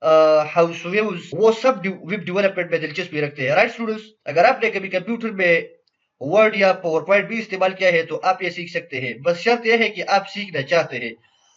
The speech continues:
ہمارا ہدف کیا ہے اسٹوڈنٹس؟ ہمارا مین پرپز اور مین اسٹرگل یہ ہے کہ یہ کورس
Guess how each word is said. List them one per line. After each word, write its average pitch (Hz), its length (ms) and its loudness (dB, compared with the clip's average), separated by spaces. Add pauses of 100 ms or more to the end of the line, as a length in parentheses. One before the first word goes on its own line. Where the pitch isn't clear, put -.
(180)
ہمارا 208 340 6
ہدف 226 220 -2
کیا 247 160 4
ہے 190 60 0
اسٹوڈنٹس؟ 170 360 -8 (420)
ہمارا 226 400 6 (680)
مین 220 280 0 (640)
پرپز 226 300 4 (100)
اور 170 160 2
مین 214 140 2
اسٹرگل 233 380 0
یہ 202 80 4
ہے 170 240 0 (320)
کہ 175 80 -8
یہ 208 120 4
کورس 220 240 -2